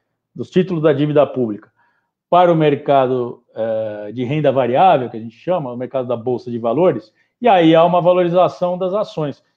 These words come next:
absolutamente descolada com a realidade. A economia tá afundando, o desemprego tá crescendo, as fami-, o desemprego brasileiro, provavelmente,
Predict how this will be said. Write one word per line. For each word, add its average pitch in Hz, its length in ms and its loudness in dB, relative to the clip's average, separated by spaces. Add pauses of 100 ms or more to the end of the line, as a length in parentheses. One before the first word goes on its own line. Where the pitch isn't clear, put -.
(260)
absolutamente 220 880 0
descolada 175 600 0
com 185 120 -4
a 151 40 -2
realidade. 151 560 -2
A 135 40 -4
economia 156 440 -2
tá 175 140 -2
afundando, 160 640 -4
o 156 40 -6
desemprego 147 540 -8
tá 143 220 -8
crescendo, 143 720 -10
as - 160 -16
fami-, 151 300 -2
o 135 40 -18
desemprego 165 440 0
brasileiro, 139 500 0
provavelmente, 127 760 -8